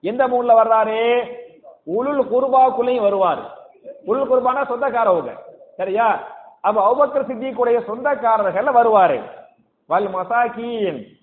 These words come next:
மிஸ்கீன்லையும் இவர் என்ன செஞ்சிருவாரு? வருவாரு. "வல் முஹாஜிரீன ஃபீ சபீலில்லாஹ்", அல்லாஹ்வுடைய பாதையில ஹிஜ்ரத் பண்ணாங்கல்ல, இவர் ஒரு முஹாஜிர் சஹாபி, புரியுதா? வருவாரு. இப்படி நீங்கள் சத்தியம் செய்ய வேண்டாம். "வல் யாஃபு",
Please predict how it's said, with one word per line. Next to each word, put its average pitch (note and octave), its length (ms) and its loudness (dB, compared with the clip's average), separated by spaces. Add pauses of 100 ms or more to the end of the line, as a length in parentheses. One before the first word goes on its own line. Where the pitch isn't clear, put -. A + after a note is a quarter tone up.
(400)
மிஸ்கீன்லையும் D4 680 -6
இவர் C4+ 160 0
என்ன B3 220 0
செஞ்சிருவாரு? G#3 600 0 (200)
வருவாரு. G#3 640 4 (440)
"வல் F#3+ 180 0
முஹாஜிரீன G#3+ 680 -2
ஃபீ A#3 220 -8
சபீலில்லாஹ்", F#3+ 800 0 (540)
அல்லாஹ்வுடைய A#3 520 2
பாதையில A3 320 -2
ஹிஜ்ரத் B3 320 -2
பண்ணாங்கல்ல, A3+ 600 -2 (280)
இவர் B3 160 0
ஒரு A#3+ 120 2
முஹாஜிர் B3+ 520 0
சஹாபி, F#3+ 380 0 (160)
புரியுதா? G3+ 440 2 (180)
வருவாரு. G3 500 4 (460)
இப்படி F3 360 -6
நீங்கள் F3 320 -6
சத்தியம் G#3+ 440 -6
செய்ய F3+ 200 -4
வேண்டாம். F3 600 0 (460)
"வல் G#3 220 0
யாஃபு", C4+ 840 0